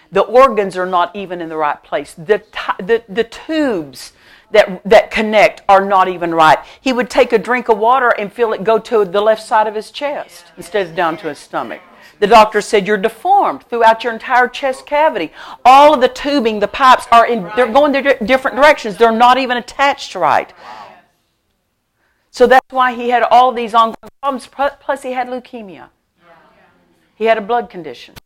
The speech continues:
So any one of those things could have killed him. He did not know healing was even possible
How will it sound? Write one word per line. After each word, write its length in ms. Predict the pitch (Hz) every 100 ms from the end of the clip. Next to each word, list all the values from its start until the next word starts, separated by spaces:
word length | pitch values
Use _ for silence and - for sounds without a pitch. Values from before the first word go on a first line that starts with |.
| _ 214 _ _ _ _ _ _ _
So 300 | - 269 226 285
any 240 | 320 349
one 260 | 294 294 311
of 120 | 226
those 240 | 214 196
things 300 | - 202 202
could 160 | - 208
have 120 | 196
killed 300 | - 254 214
him. 160 | 147 - _ _ _ _ _ _
He 180 | - 285
did 160 | 302 277
not 260 | 294 262
know 200 | 254 269
healing 540 | 262 269 269 262 240 220
was 220 | 214 214
even 360 | 240 226 214 208
possible 760 | - - 226 208 - 151 90